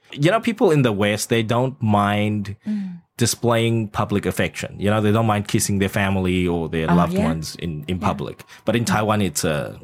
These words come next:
Speaker 1: it's like,
Speaker 2: Mm.
Speaker 1: oh, you know, people are shy.
Speaker 2: Yeah.
Speaker 1: So, uh, similarly, you know, when you, um, have a crush on somebody, you don't tell people, right? You,
Speaker 2: Mm.
Speaker 1: you sort of want the other person, especially in Taiwan, you want the other person to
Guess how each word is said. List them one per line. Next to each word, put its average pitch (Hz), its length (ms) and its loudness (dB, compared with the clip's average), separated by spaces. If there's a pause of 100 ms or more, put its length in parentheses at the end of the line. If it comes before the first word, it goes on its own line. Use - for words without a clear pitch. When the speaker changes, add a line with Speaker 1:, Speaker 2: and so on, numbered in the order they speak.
Speaker 1:
it's - 160 -12
like, 277 160 4
Speaker 2:
Mm. 240 140 6
Speaker 1:
oh, 233 340 -2
you 156 200 -6
know, 120 100 -8
people 120 220 0
are 104 80 2
shy. 98 440 0 (520)
Speaker 2:
Yeah. 175 140 -12 (100)
Speaker 1:
So, 131 420 4
uh, 123 120 -2
similarly, 131 680 4
you 113 160 0
know, 117 120 4
when 117 160 0
you, 117 220 4 (100)
um, 101 140 0
have 120 160 0
a 120 60 0
crush - 300 -2
on 107 100 0
somebody, 85 360 -2
you 87 140 -4
don't 95 260 -2
tell 90 220 -2
people, - 420 -12 (300)
right? 233 180 0
You, 185 240 2
Speaker 2:
Mm. 151 60 -8
Speaker 1:
you 90 280 -2 (120)
sort - 400 0
of 101 200 -2
want 107 640 0
the 104 140 0
other 95 220 0
person, 107 300 -2
especially 113 460 0
in 110 80 0
Taiwan, 92 360 0
you 92 80 0
want 101 160 0
the 95 120 0
other 98 160 0
person 98 340 -2
to - 60 -4